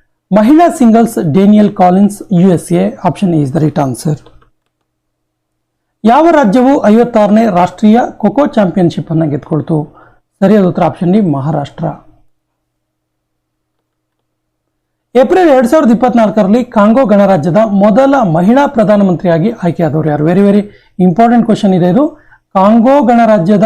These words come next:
ಮೊದಲ ಮಹಿಳಾ ಪ್ರಧಾನಮಂತ್ರಿಗಳಾಗಿ ಆಯ್ಕೆಯಾದರು ಇವರು. ಸರಿಯಾದ ಉತ್ತರ ಆಪ್ಷನ್ ಎ, ಜುಡಿತ್ ಸುಮಿನಿತಾ ತುಡುಕಾ, ಜುಡಿತ್ ಸುಮಿನವಾ ತುಡುಕಾ.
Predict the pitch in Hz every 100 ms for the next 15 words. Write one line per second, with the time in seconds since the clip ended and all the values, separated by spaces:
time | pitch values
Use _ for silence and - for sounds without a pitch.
0 | 226 208 185 180 220 226 208 180 175 208
1 | 247 254 214 185 202 196 180 196 180 175
2 | 170 240 - _ _ - 185 180 175 156
3 | 165 156 190 170 - _ _ - 202 202
4 | 190 185 175 - 190 269 - _ _ -
5 | 139 220 277 - - - 214 202 190 160
6 | 285 349 - _ _ _ _ - 170 147
7 | - 147 - _ - 147 214 285 311 -
8 | - - 202 208 196 196 220 269 - 160
9 | 156 185